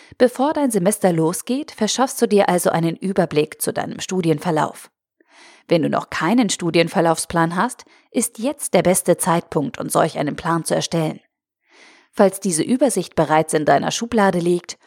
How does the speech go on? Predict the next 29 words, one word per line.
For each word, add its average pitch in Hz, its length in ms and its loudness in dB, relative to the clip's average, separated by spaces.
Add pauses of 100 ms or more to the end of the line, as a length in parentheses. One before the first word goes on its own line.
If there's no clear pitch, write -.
solltest 254 420 0
du 240 60 0
überlegen, 185 540 2
ob - 120 -4
dein 147 160 -4
Plan 160 280 -2
vielleicht 147 340 -2
angepasst 165 560 -2
werden 160 240 0
muss - 300 -4 (340)
oder 262 240 2
Änderungen 190 540 2
aufgrund - 480 -2
des - 120 -4
letzten 160 360 0
Semesters 165 520 0
vorgenommen 170 460 2
werden 151 280 -4
müssen. 156 320 -6 (1080)
Danach 226 460 2
hast 277 220 -4
du - 80 2
einen 202 200 2
aktualisierten 185 720 0
roten - 340 -2
Faden 156 380 -2
für 170 120 -8
dein 226 160 2
Studium. 156 540 -4